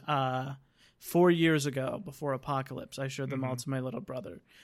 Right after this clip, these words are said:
Speaker 1: Uh, and I kind of came into that rewatch being like, "I loved these movies as a kid. They're gonna be so cool."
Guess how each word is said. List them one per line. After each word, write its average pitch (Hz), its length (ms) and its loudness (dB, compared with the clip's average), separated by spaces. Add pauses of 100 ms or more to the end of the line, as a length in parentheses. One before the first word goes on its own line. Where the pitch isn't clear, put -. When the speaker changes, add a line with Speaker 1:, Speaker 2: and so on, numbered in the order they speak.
(220)
Speaker 1:
Uh, 139 420 6
and 151 140 4
I 170 180 8
kind 185 240 4
of 151 80 0
came 160 200 0
into 139 200 2
that 147 280 8
rewatch 139 480 0
being 131 260 -4
like, 127 220 -6 (280)
"I 151 160 4
loved 156 300 8
these 156 180 6
movies 143 300 4
as 131 120 2
a 131 60 -2
kid. 147 360 4
They're 139 120 4
gonna 139 180 2
be 135 160 0
so 147 300 6
cool." 131 560 0